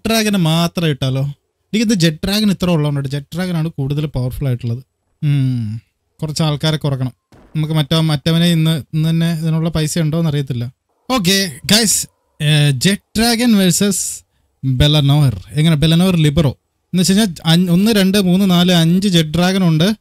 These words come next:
ഒരു ലാംബാൾ നമ്മുടെ ചിക്കിപ്പിയും കിടപ്പുണ്ട്. ഇവന്മാരെ വെച്ചിട്ട് Bellanor ലിബറോണ്ട് തൂക്കാൻ പറ്റുമോ? Anyway, ആ,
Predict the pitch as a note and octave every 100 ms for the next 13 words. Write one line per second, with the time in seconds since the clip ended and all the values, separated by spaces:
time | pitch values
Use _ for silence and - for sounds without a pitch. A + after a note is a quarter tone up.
0 | _ _ _ D#3 F3 F#3 D#3+ D#3 E3 F#3
1 | F#3+ G3 F3 E3+ E3 E3+ - F#3 A3+ F#3
2 | C#3+ C#3+ A#2+ A#2 _ _ _ - A3 B3
3 | A#3+ G3+ F3+ F3 F3+ F3+ - _ _ C#3+
4 | D#3 D#3+ F3 E3 D3+ D3+ D3+ C#3 B2 C3+
5 | A#2+ A2+ G#2+ - _ _ _ E3+ F#3 G3+
6 | G3+ - _ E3+